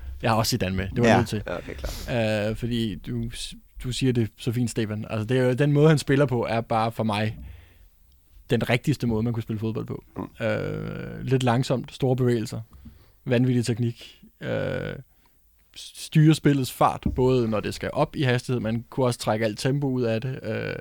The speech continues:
Speaker 3: En rolighed, som nærmest
Speaker 1: en
Speaker 3: ikke
Speaker 1: rolighed,
Speaker 3: er
Speaker 1: fuldstændig sindssyg
Speaker 3: Ja.
Speaker 1: rolighed, og så har han alligevel det her dejlige lille crack i facaden, som gør, at han
Speaker 3: Mm.
Speaker 1: lige nikker et par skaller i ny og næ, og,
Speaker 3: Dejligt at se.
Speaker 1: og, og river Luis Enrique i øjnene, og,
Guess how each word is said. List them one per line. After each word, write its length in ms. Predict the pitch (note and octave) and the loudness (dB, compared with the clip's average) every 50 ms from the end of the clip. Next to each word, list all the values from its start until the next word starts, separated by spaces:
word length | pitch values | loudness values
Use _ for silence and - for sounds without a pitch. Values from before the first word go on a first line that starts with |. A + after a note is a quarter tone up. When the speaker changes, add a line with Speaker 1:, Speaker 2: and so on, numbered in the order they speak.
| - - - | -10 -8 -8
Speaker 3:
En 60 | G2+ - - | -8 -4 0
rolighed, 560 | A2 A#2 A#2+ B2+ B2+ A#2+ A2 G#2 F2+ - - | 2 2 4 4 2 0 0 -2 -4 -4 -4
som 120 | F2+ F#2+ F#2 | -6 -6 -6
nærmest 380 | F2+ F2 F2+ F#2 F#2+ G2+ A#2+ | -4 -4 -2 -2 -2 0 2
Speaker 1:
en 60 | C#3 C#3 | 2 4
Speaker 3:
ikke 120 | C3+ D#3+ | 6 8
Speaker 1:
rolighed, 160 | F3 F3+ F#3 E3 | 10 10 10 10
Speaker 3:
er 40 | |
Speaker 1:
fuldstændig 320 | C#3 F#3 - G3+ E3+ D#3 C#3+ | 8 6 4 4 4 4 4
sindssyg 300 | - - G#3 D#3+ D#3 C#3+ | 4 2 2 2 4 4
Speaker 3:
Ja. 60 | C3 | 4
Speaker 1:
rolighed, 320 | C3 C#3 D3 D3 C#3 B2+ B2 | 4 6 6 6 6 6 4
og 120 | A#2 A#2 | 4 4
så 100 | D3 D3+ | 6 6
har 160 | C#3+ C#3+ C#3 | 6 6 6
han 160 | B2+ B2 B2+ A#2+ | 6 4 4 4
alligevel 320 | A#2 D3 F3+ D#3+ C#3 A#2 | 6 6 6 6 6 4
det 80 | A#2 A#2 | 4 2
her 80 | A#2 | 2
dejlige 360 | A2 A2+ G2+ A#2 A2+ A#2+ A#2+ | 2 2 2 2 2 2 2
lille 220 | A2 A2 A2+ A2+ G#2+ | 2 2 0 0 -2
crack 380 | - - - C3 D3 - - | -2 0 2 2 2 2 -2
i 140 | F2 B2+ A#2 | -4 -4 -4
facaden, 480 | - A#2+ A2 - A#2+ A2 A2 B2 D3 C#3+ | -2 -2 -2 0 2 2 2 4 2 2
som 140 | B2 A#2 A2+ | 2 2 2
gør, 120 | A#2 A#2 | 2 2
at 80 | B2 B2 | 4 4
han 80 | B2 B2 | 4 4
Speaker 3:
Mm. 60 | B2 | 4
Speaker 1:
lige 120 | B2+ B2+ | 4 4
nikker 240 | B2+ B2 B2 B2+ C#3 | 4 4 4 4 4
et 60 | A2+ - | 2 0
par 80 | A2 | -2
skaller 360 | G2+ - - A#2 A2+ A#2+ C#3+ | -4 -2 0 2 2 4 4
i 80 | A2+ A#2+ | 4 4
ny 160 | B2 B2+ B2 | 2 2 2
og 60 | A#2 | 2
næ, 260 | A#2 A#2+ A#2+ A#2+ A2 E2+ | 2 2 2 0 0 0
og, 840 | F#2+ A2 G#2+ G#2+ G#2+ G#2+ G2 F2 E2+ F2+ F#2+ G#2 F#2+ F2+ - - | 0 0 0 0 -2 -2 -4 -4 -4 -4 -4 -4 -4 -6 -4 -4
Speaker 3:
Dejligt 220 | A2 A2 A2 A2 - | -2 -2 0 -2 -2
at 60 | - | -4
se. 100 | F2+ F#2 - | -4 -6 -6
Speaker 1:
og, 80 | B2+ B2 | -4 -6
og 140 | A#2+ A#2 C3+ | -4 0 0
river 320 | C3+ C3 B2 A#2+ A#2 A2+ | 0 2 2 2 2 2
Luis 240 | A2+ A#2+ A#2+ A#2 B2 | 2 2 0 2 0
Enrique 340 | B2 A#2+ B2 B2+ B2+ C#3 C3+ | 2 2 2 2 2 2 2
i 40 | |
øjnene, 600 | B2 A#2 A#2 A#2 B2 C#3 C#3 C3 A#2+ A#2+ A2+ A2 | 2 2 2 2 2 0 0 0 0 0 0 -2
og, 340 | - - G#2+ G#2+ G#2+ G#2+ A2 | -2 -2 -2 -2 -2 -4 -6